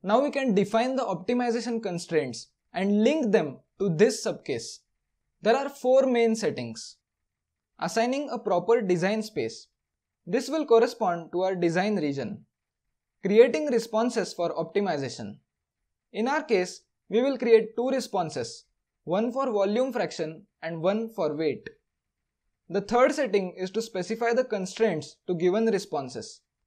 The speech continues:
Here we will provide a limiting value to the volume fraction response. The last point is objective definition. In this, we will specify the response we need to optimize.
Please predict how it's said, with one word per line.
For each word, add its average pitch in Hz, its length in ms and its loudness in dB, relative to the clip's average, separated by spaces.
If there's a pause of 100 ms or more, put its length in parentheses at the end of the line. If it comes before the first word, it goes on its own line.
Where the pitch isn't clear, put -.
(300)
Here 254 240 6
we 285 120 0
will 262 140 -4
provide 226 440 2
a 214 60 -2
limiting 233 520 0
value 190 400 2
to 170 60 -2
the 180 100 -2
volume 196 400 2
fraction 185 380 -8
response. 147 640 -8 (720)
The 190 120 -4
last 214 360 2
point 185 320 -2 (380)
is 190 220 -4
objective 196 600 2
definition. 160 600 -6 (500)
In 262 200 2
this, 208 280 4 (280)
we 196 100 -6
will 240 160 2
specify 233 460 -2
the 240 100 0
response 226 640 0
we 208 120 0
need 226 280 0
to 247 60 2
optimize. 160 720 -2